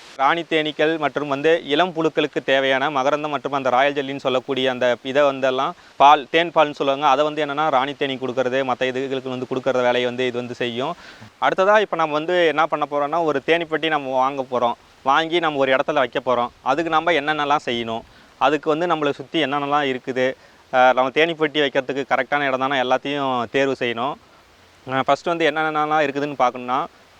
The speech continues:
தண்ணீர் வசதி இருக்குதான்னு பார்க்கணும் ஓரளவுக்கு, வடிகால் வசதி, இது ரெண்டும் வந்து மெயினா வந்து தேனீக்களுக்கு. ஏன்னா வந்து சுத்தி இருக்கிற ஒரு பத்து கிலோமீட்டருக்கு நம்மளுக்கு தண்ணி இல்லைன்னா வந்து அதாலையும் தேன், தண்ணி குடிக்க முடியாது, எதுவுமே பண்ண முடியாது. So ஒரு, கொ-, கொஞ்சம் தண்ணீர் வசதி, கொஞ்சம் வடிகால் வசதி இருக்கிற மாதிரி ஒரு இடத்த வந்து தேர்வு செய்யணும்.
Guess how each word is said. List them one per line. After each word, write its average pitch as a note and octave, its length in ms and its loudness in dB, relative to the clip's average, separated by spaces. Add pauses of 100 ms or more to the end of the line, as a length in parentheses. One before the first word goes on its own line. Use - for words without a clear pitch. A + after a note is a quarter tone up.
தண்ணீர் F3+ 340 2
வசதி D3 340 0
இருக்குதான்னு B2+ 300 -2
பார்க்கணும் A2+ 300 -4
ஓரளவுக்கு, A#2 520 -4
வடிகால் D#3 400 2
வசதி, C3 300 -4
இது C3 140 -4
ரெண்டும் D3 260 0
வந்து C#3+ 300 0
மெயினா C3 280 -2
வந்து B2+ 540 0 (420)
தேனீக்களுக்கு. D#3 520 0
ஏன்னா C#3+ 120 2
வந்து C#3+ 600 2 (240)
சுத்தி D#3+ 240 -4
இருக்கிற D#3+ 220 2
ஒரு D3 160 2
பத்து C#3 200 -2
கிலோமீட்டருக்கு D3+ 380 -2
நம்மளுக்கு C#3 140 -6
தண்ணி C#3+ 280 0
இல்லைன்னா C#3+ 300 0
வந்து C#3+ 80 2
அதாலையும் C#3 300 0
தேன், C#3+ 320 -2
தண்ணி C3 220 -2
குடிக்க C3+ 200 -6
முடியாது, C3 240 0
எதுவுமே B2+ 200 -4
பண்ண A#2+ 140 -4
முடியாது. A2+ 340 -4
So B2 200 0
ஒரு, B2 440 -2
கொ-, B2 120 -8 (100)
கொஞ்சம் B2+ 460 -2 (280)
தண்ணீர் D#3+ 260 0
வசதி, E3+ 240 2
கொஞ்சம் D3+ 180 -2
வடிகால் C#3+ 260 2
வசதி D3 240 0
இருக்கிற C3 220 -2
மாதிரி C3+ 240 0
ஒரு B2+ 120 0
இடத்த A#2+ 220 0
வந்து B2+ 200 -2
தேர்வு A#2+ 280 -2
செய்யணும். A2+ 360 -6